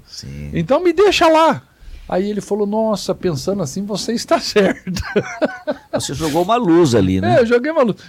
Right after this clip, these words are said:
Speaker 2: Mas veja que esta é a ideia.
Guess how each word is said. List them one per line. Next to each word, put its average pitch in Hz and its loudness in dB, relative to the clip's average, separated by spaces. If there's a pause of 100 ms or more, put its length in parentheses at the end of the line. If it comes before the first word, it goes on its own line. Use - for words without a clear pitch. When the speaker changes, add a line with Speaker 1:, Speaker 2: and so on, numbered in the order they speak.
(100)
Speaker 2:
Mas 208 0
veja 180 2
que 180 -2
esta 254 2
é 175 4
a 160 4
ideia. 120 2